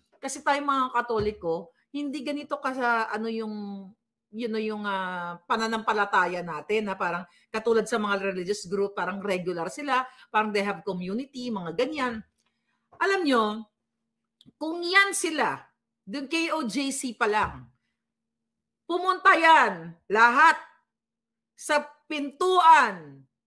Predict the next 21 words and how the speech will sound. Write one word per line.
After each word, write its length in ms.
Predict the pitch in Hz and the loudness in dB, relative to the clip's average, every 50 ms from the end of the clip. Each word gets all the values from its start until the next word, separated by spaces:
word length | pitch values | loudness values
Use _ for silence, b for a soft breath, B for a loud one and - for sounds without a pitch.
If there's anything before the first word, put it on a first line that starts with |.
| _ _ - | _ _ -10
ng 340 | 208 226 269 294 320 320 311 294 | -4 0 4 4 4 4 2 0
Malacanang 800 | 262 240 226 220 220 - 214 202 214 233 269 294 294 269 247 226 | -4 -4 -4 -4 -6 -6 -6 -6 -6 -4 0 0 0 0 -2 -6
na 100 | 226 220 | -10 -8
napapalibutan 1160 | 220 220 220 226 226 214 - 220 202 196 196 175 180 247 320 330 320 320 254 214 185 175 156 _ _ _ _ _ _ - | -10 -10 -8 -8 -10 -8 -8 -8 -6 -6 -8 -8 -8 -8 -8 -6 0 0 0 0 0 -4 -12 _ _ _ _ _ _ -12
ng 200 | - 220 220 226 220 - | -8 -6 -6 -6 -6 -6
ahas, 580 | - 262 277 285 285 294 262 233 - - - - 202 | -2 0 2 2 2 2 -2 -2 -2 -6 -14 -14 -14
ng 80 | 185 170 _ | -16 -14 _
kuting, 480 | - 226 226 - 269 269 254 214 156 131 _ _ _ _ _ _ _ _ _ _ _ _ - | -14 -14 -14 -12 -12 -12 -10 -12 -14 -16 _ _ _ _ _ _ _ _ _ _ _ _ -8
at 140 | - 247 240 | -8 -8 -4
lahat 300 | 247 247 247 277 285 277 | 0 4 4 4 4 0
ng 140 | 262 247 233 | -6 -8 -6
demonyo. 800 | 196 226 233 226 269 311 339 359 359 349 330 269 208 143 127 _ _ _ _ _ _ _ _ _ _ _ _ _ _ _ _ _ _ - | -4 -4 -2 2 4 4 4 4 2 -2 -6 -6 -6 -6 -12 _ _ _ _ _ _ _ _ _ _ _ _ _ _ _ _ _ _ -6
Wala 340 | 285 302 311 320 320 320 320 | -4 0 2 2 2 2 0
kayong 220 | 320 320 311 302 | -6 -6 -8 -8
magagawa 640 | 294 269 269 254 254 233 247 240 233 240 233 226 - - - _ _ _ _ _ _ | -8 -6 -6 -6 -6 -4 -6 -4 -2 -2 -2 -2 -4 -8 -12 _ _ _ _ _ _
kung 340 | - 285 285 294 277 262 214 | -12 -10 -10 -8 -8 -10 -8
di 220 | 185 226 330 370 359 - - _ _ _ _ _ - - | -6 -4 -2 -2 -4 -6 -10 _ _ _ _ _ -14 -10
lumayas 920 | 180 202 226 233 233 247 262 269 294 302 311 311 285 285 285 - - - _ _ _ _ | -2 2 2 2 2 0 -2 -2 -2 -4 -4 -6 -8 -8 -8 -12 -16 -18 _ _ _ _
sa 240 | _ - - - 285 | _ -14 -8 -8 -8
pwesto 480 | 277 - - 247 233 226 - - - 208 | -8 -8 -10 -10 -10 -10 -10 -12 -12 -12
ninyo. 400 | 190 190 175 170 170 175 196 | -12 -12 -12 -12 -12 -12 -14